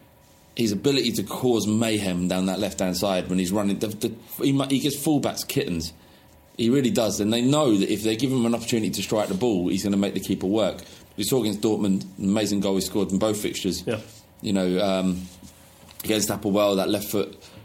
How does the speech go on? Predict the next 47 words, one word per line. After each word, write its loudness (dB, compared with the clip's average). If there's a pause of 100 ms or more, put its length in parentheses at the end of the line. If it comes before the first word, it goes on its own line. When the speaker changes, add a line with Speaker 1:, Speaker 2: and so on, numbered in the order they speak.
(120)
Speaker 1:
that -2
shot, -4
curling 0
shot 0
in, 0
in 0
it, -4
you -6
know, -2
he's, 0 (600)
he's 0
a 0
dangerous, 0
dangerous 0
footballer, -2
and 0
he's -2
so 2
happy -2
all -2
the -4
time. -4 (200)
Speaker 2:
I -2
think 0
the 0
good -2
thing, 0 (360)
well, -4
for -6
many 0
people -2
now, 0 (380)
is -2
now 0
Son's 0
in 2
this 0
kind -2
of -4
form. 0
We 2
won't 0
see -2
Sissoko -2
starting -2
many 0
games, -2